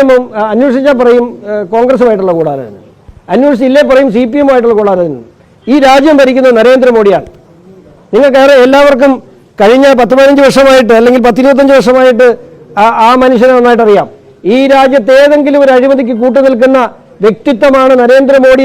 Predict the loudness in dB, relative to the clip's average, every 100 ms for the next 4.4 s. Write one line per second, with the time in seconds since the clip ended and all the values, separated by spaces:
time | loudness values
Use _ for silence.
0 | 0 0 -2 -6 -8 -2 0 2 0 0
1 | 0 0 0 0 0 0 0 -2 -6 -14
2 | -4 0 0 0 0 2 2 0 0 2
3 | 2 2 -2 -4 -2 0 0 -2 -2 -2
4 | -2 -6 -8